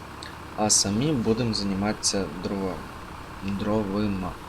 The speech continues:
Возможно, даже один прицеп прод-, продамо і... На цьому будемо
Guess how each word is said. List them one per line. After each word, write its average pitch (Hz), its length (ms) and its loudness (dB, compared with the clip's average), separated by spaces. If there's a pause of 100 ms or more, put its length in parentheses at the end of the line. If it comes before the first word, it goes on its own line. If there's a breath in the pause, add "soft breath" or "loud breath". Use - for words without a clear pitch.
(440 loud breath)
Возможно, 123 520 2
даже 101 640 2 (160)
один 104 340 2
прицеп 101 300 2 (140)
прод-, 95 280 0 (200)
продамо 110 520 4 (140)
і... 98 320 2 (580)
На 98 120 2
цьому 98 380 2 (320)
будемо 92 320 -2